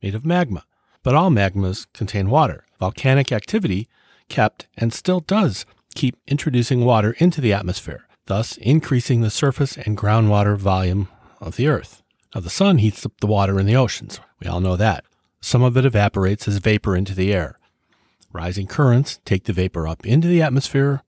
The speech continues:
along with water from evapotranspiration. There's the word for today,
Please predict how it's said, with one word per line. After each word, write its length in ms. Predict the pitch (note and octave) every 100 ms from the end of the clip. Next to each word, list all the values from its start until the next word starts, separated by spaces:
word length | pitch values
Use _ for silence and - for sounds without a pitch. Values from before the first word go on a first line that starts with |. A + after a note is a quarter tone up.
| _
along 300 | F#2 G#2 A2
with 140 | A2 A2+
water 360 | C3 C3+ G#2
from 340 | G2+ G#2+ G2+ G2+ _
evapotranspiration. 1400 | - F#2+ B2 - A#2+ - B2+ A2+ - - F2+ A2 D3+ - - _ _ _
There's 240 | F#2 A2 B2
the 100 | F2
word 240 | F2 F2
for 100 | -
today, 440 | F#2 F2 F2 G#2